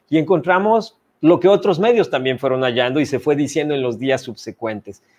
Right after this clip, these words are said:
que para empezar, la cepa de esta enfermedad es, como es-, lo pueden ver ustedes ahí en la pantalla, fue identificada en dos mil dieciséis, es decir, ni siquiera es nueva. Y la información que estaba circulando,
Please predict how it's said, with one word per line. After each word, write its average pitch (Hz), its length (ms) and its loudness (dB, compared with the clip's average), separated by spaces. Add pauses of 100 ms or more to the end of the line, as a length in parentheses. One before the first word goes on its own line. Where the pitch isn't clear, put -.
(200)
que 160 140 2
para 151 200 4
empezar, 151 680 2 (100)
la 120 120 -2
cepa 180 560 0
de 123 180 -2
esta 127 220 -4
enfermedad 123 680 0 (340)
es, 135 260 0
como 117 280 -6
es-, - 120 -8
lo 127 140 -6
pueden 131 220 -2
ver 131 120 0
ustedes 131 320 -4
ahí 131 60 -4
en 131 60 -4
la 123 120 -2
pantalla, 123 400 -4
fue 160 140 -2
identificada 127 560 -2
en 135 100 -2
dos 110 180 -6
mil 123 260 -4
dieciséis, 120 680 -2
es 139 100 -6
decir, 165 320 0 (240)
ni 185 120 -2
siquiera 226 460 2
es - 160 -2
nueva. 196 540 0 (1160)
Y 170 80 2
la 185 80 6
información 180 480 2
que 233 80 0
estaba 214 260 -2
circulando, 143 880 -4